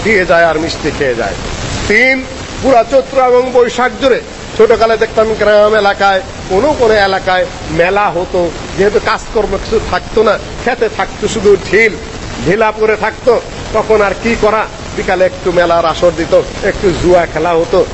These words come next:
একটু গরু দৌড় হতো, একটু ঘোড়া দৌড় হতো, একটু আনন্দ ফুর্তি তারা করতো। এই পর্যন্তই ছিল মেলা বলতে। আর হিন্দুরা সেটা চৈত্র সংক্রান্তি পালন করতো, তাদের একটা পূজার, চড়ক পূজা টুজা, নানান কিছু কি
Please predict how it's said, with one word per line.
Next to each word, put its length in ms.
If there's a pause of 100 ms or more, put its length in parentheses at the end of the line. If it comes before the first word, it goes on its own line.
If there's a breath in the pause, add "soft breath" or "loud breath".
(120)
একটু 280 (100)
গরু 300
দৌড় 160
হতো, 340 (160)
একটু 280 (120)
ঘোড়া 200
দৌড় 200
হতো, 320 (240)
একটু 560
আনন্দ 580
ফুর্তি 260
তারা 260
করতো। 320
এই 280
পর্যন্তই 640 (100)
ছিল 280
মেলা 400
বলতে। 400 (320)
আর 200
হিন্দুরা 600 (320)
সেটা 320
চৈত্র 380 (120)
সংক্রান্তি 680
পালন 340
করতো, 240
তাদের 220
একটা 240
পূজার, 520 (400)
চড়ক 260 (140)
পূজা 200
টুজা, 320
নানান 440
কিছু 260
কি 60